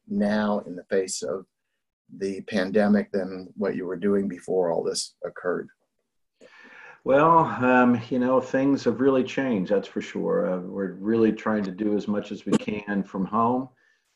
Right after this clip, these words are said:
Speaker 2: um, you know, trying to, to do everything remotely. I've, uh, learned how to use Zoom and all kinds of other,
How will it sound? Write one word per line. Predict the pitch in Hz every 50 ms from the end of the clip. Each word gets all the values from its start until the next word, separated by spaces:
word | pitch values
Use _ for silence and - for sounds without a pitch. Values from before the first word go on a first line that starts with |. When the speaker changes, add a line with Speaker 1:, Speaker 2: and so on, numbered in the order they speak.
| _ _ _
Speaker 2:
um, | 92 92 90 90 90 87 87 92 98
you | 98 95
know, | 95
trying | 95 - - 107 95 95 95 92 92
to, | - - 98 95 95 92
to | 92 - 87
do | 87 - 92 95 95 95
everything | 92 101 98 - - 104 95
remotely. | 92 90 90 90 95 98 113 - - 117 123 127 135
I've, | 123 95 87 85 85 82 - -
uh, | 90 85 85 85
learned | 90 90 90 95 101 107 110 107
how | - 110 107 104
to | 107
use | 101 98 104 107 110 104 - -
Zoom | 110 107 107 113 120 135 151 151
and | 135 107 98
all | 92 87 95 110 110 -
kinds | - 117 117 120 117 113
of | 110 98
other, | 110 110 107 113 110 107 107 - -